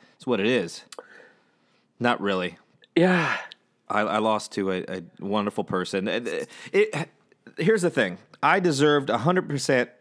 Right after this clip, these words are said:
Speaker 1: I did. I, there was, I had no business being in the Final Four, number one, <laughs> because I'm, I'm mean to Astros Twitter, except for the people I'm friends with.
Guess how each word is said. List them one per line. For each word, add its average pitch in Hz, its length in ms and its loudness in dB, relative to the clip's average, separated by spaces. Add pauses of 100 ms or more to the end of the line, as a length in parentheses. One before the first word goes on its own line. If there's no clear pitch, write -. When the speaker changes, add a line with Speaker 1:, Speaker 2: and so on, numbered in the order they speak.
Speaker 1:
I 160 100 4
did. 214 140 2
I, 165 100 4
there 175 160 4
was, 190 140 2
I 180 100 4
had 185 140 2
no 143 100 4
business 104 240 2
being 104 200 2
in 98 80 0
the 95 40 -2
Final 95 300 4
Four, 92 160 0
number 90 220 0
one, - 260 0 (200)
<laughs> - 200 -6
because 95 640 0 (500)
I'm, 101 220 -2
I'm 101 260 -2
mean 127 280 2
to 147 120 0
Astros 139 460 0
Twitter, 135 500 0
except - 300 -2
for 123 60 0
the 110 60 -2
people 127 260 2
I'm 120 100 2
friends 110 260 0
with. 107 380 -2